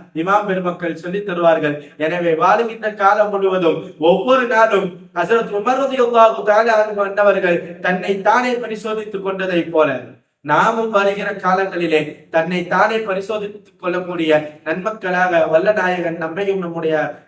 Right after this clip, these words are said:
குடும்பத்தார்களையும் நம்முடைய சந்ததியும் ஆக்கி அருள்வானாக. வ ஆகிரு தஅவானா அல்ஹம்துலில்லாஹி ரப்பில் ஆலமீன்.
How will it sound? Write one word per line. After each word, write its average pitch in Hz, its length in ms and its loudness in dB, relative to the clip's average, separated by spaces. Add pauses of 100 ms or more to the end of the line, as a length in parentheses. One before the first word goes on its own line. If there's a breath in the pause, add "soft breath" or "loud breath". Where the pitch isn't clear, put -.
குடும்பத்தார்களையும் 190 800 -2
நம்முடைய 160 380 -4
சந்ததியும் 175 300 -6
ஆக்கி 165 280 -2
அருள்வானாக. 156 720 2 (200 loud breath)
வ 151 40 4
ஆகிரு 180 420 4
தஅவானா 190 440 0
அல்ஹம்துலில்லாஹி 165 920 -2
ரப்பில் 156 280 -4
ஆலமீன். 151 500 -2